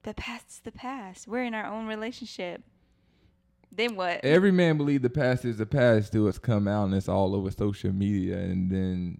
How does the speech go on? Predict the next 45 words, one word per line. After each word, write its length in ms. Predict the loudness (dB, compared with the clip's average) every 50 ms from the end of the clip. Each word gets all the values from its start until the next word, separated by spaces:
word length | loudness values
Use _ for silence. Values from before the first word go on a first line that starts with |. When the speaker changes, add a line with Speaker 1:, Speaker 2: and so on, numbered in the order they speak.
| -16 _ _
Speaker 2:
you 120 | -18 -18 -14
start 320 | -10 -10 -8 -8 -10 -8
thinking, 360 | -8 -6 -6 -6 -6 -8 -8 -6
like, 280 | -8 -8 -10 -10 -12 -16 _ _ _ _ _ _ _ _
"Man, 260 | -10 -8 -8 -8 -6 -8
what 160 | -8 -8 -8 -8
did 120 | -8 -8
I 120 | -8 -8
do 260 | -8 -8 -10 -10 -10 -14 -14
wrong?" 120 | -16 -18 -20 -20 -20 -20 -20 _ _ -10 -8
Speaker 1:
Okay. 320 | -6 -6 -8 -8 -8 -12 -16 _ _ _ _ _ _ -2
All 120 | 0 2
right. 300 | 2 0 0 -4 -10 -14 -16 -12
So 180 | -6 -4 -4 -2
let's, 380 | -2 -4 -6 -8 -16 -12 -8
let's 180 | -8 -8 -8 -8
talk 240 | -8 -8 -8 -8 -8
about 240 | -8 -8 -6 -6
this 180 | -8 -10 -12 -12
then. 360 | -14 -12 -12 -10 -10 -12 -14 -12 -12 -12 -10 -10 -12
Speaker 2:
Okay. 180 | -12 -12 -14 -16 -18 _ _ _ _ -16
Let's 160 | -16 -14 -10
talk 180 | -8 -4 -2 0
about 200 | 2 2 2 2
it. 200 | 0 0 0 0
Speaker 1:
Um, 580 | 0 0 0 0 0 0 -2 -2 -4 -6 -8 -12 _ _ _ _ _ _ _ _ _ _ _ _ _ -14 -4
I 120 | -2 -2 0
have 200 | 0 0 0 0
it 80 | -2
as 200 | -2 -2 -2 -4
the 100 | -6 -8
next 380 | -8 -8 -10 -10 -12 -16 -14 -10
one, 440 | -8 -6 -6 -4 -6 -6 -8 -10 -12 _ _ _ -4
but 180 | -2 0 0 0
I'm 140 | -2 -4
just 160 | -6 -10 -12 -12
gonna 220 | -12 -12 -12 -12
do 200 | -12 -12 -8 -8
it 80 | -8 -8
anyways. 600 | -8 -10 -10 -12 -10 -10 -10 -10 -12 -12 -12 -12
Speaker 2:
Okay. 180 | -12 -12 -10 -8
Speaker 1:
So, 140 | -8 -6
like, 260 | -6 -8 -8 -8 -12 -12
if 280 | -12 -12 -12 -12 -16 _
you, 460 | -18 -14 -14 -14 -12 -12 -14 -16 -16